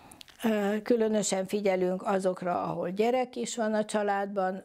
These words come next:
őket lehető-, ők úgy is, ö, kényszerülnek otthon maradni, ami tulajdonképpen ilyen szempontból nekünk is jó, hogy, ö, ugye onnan van a legnagyobb esély behurcolni a,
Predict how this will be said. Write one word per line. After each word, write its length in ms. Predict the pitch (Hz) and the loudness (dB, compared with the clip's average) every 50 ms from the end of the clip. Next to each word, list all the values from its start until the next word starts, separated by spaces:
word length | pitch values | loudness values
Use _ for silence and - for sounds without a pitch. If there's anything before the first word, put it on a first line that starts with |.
| - | -4
őket 460 | 196 190 185 185 - 185 170 170 - - | -2 -2 0 0 0 0 0 0 -2 -2
lehető-, 520 | 170 175 151 165 175 - - 175 175 175 - | -2 0 0 -2 -2 -2 0 0 0 0 0
ők 180 | 196 190 - | -2 -2 0
úgy 220 | 226 226 220 196 202 | 2 2 2 2 2
is, 260 | 196 196 - - - | 0 0 0 0 0
ö, 240 | 196 185 180 180 175 180 | 0 2 2 2 0 0
kényszerülnek 720 | - 208 196 190 - - 185 190 196 185 185 180 180 - | 0 -2 -2 -2 0 -2 -2 0 0 -2 -2 -2 -2 -2
otthon 300 | 190 190 190 - 214 208 | -2 -2 -2 -2 -2 -2
maradni, 580 | 202 202 208 208 220 214 220 220 226 233 240 233 | 0 0 0 2 2 0 0 0 -2 -2 -2 -2
ami 320 | 196 190 196 190 190 190 | -2 -2 -2 0 0 0
tulajdonképpen 640 | 190 - 202 190 185 185 - 190 190 - 175 165 - | 0 2 0 0 0 0 -4 -6 -4 -2 -2 -2 -2
ilyen 280 | - 208 185 180 180 196 | -2 -2 0 0 0 0
szempontból 580 | - - 196 196 202 - 196 190 190 185 180 | -2 -2 -4 -4 -2 -2 -4 -2 -2 -2 -2
nekünk 440 | 180 190 202 - - 214 196 196 - | -2 -2 -4 -2 -2 -2 -2 0 0
is 200 | 208 196 - - | 0 -2 0 0
jó, 240 | 214 202 214 233 240 | 2 4 4 4 4
hogy, 280 | 226 226 190 170 202 185 | 2 0 -4 -4 -2 0
ö, 400 | 185 180 170 - - 190 208 190 | 2 2 2 2 0 -2 -4 -4
ugye 280 | 185 180 175 165 - | -2 0 0 0 2
onnan 340 | 185 190 190 180 190 190 190 | 2 2 2 2 2 2 2
van 160 | 190 185 190 | 0 0 -2
a 100 | 196 196 | 0 0
legnagyobb 500 | 196 190 196 208 202 202 202 196 196 196 | 0 0 0 0 0 2 2 2 2 0
esély 340 | 190 196 190 - - 202 196 | -2 -2 -2 -2 -2 -2 -2
behurcolni 840 | 220 - 196 202 190 220 214 208 - - 226 208 202 208 208 208 208 | 0 0 -2 0 0 0 -2 -2 -2 -2 0 0 0 2 0 0 0
a, 240 | 208 202 208 220 | 0 0 0 -2